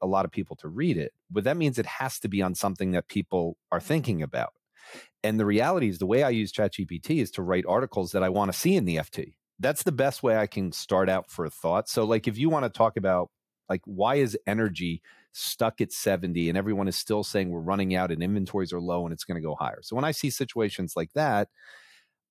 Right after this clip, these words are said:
I'm like, "Okay, there must be something they're missing." So write me an article on, let me start with E Vs. What are E V sales? Write me an article about E V sales today versus what the mar-, what everyone was talking about in two thousand fifteen and two thousand seventeen.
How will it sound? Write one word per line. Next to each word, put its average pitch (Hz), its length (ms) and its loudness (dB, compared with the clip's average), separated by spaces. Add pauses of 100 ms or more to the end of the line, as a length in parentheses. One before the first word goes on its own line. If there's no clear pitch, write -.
I'm 110 140 2
like, 107 160 2
"Okay, 95 480 2 (240)
there 110 220 0
must 160 220 2
be 147 100 0
something 104 420 -2
they're 85 100 -2
missing." 92 400 0
So 95 460 2
write 135 340 -2
me 202 140 0
an 156 100 2
article 101 600 2
on, 90 400 0
let 110 100 0
me 127 60 2
start 98 400 0
with - 400 -6 (320)
E 101 160 2
Vs. 76 500 -6 (960)
What 127 380 0
are 196 120 2
E 123 220 4
V 120 220 0
sales? 101 540 2
Write 127 160 2
me 156 160 4
an 110 100 4
article 98 400 2
about 87 300 0
E 120 160 4
V 135 160 0
sales 104 380 2
today 101 420 2
versus 87 320 -4
what 101 160 -2 (600)
the 101 140 -2
mar-, 113 280 2
what 113 160 4
everyone 135 300 4
was 110 140 -4
talking 101 300 0
about 87 160 2
in 82 100 -4
two - 160 -8
thousand 90 300 0
fifteen 90 420 -4
and 78 100 -4
two 87 140 -10
thousand 73 320 -6
seventeen. 67 520 -8